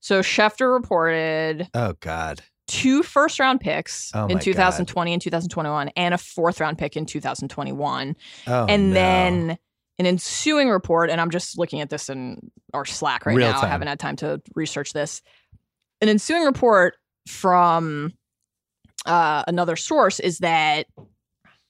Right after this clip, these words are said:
Speaker 1: apparently they have not agreed to an extension with him.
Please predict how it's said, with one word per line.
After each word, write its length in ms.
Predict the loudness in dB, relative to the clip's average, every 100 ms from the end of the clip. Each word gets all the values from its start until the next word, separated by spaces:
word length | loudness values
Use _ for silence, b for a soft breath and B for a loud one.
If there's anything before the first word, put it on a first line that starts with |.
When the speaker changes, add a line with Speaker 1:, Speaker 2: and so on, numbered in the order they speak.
| _ _ -6
Speaker 1:
apparently 580 | -4 2 4 4 4 4
they 80 |
have 140 | 4 4
not 440 | 0 4 4 4
agreed 320 | 0 -2 -4 -4
to 120 | -8
an 100 | -8
extension 520 | -10 -6 -6 -6 -12
with 100 | -18
him. 220 | -14 -10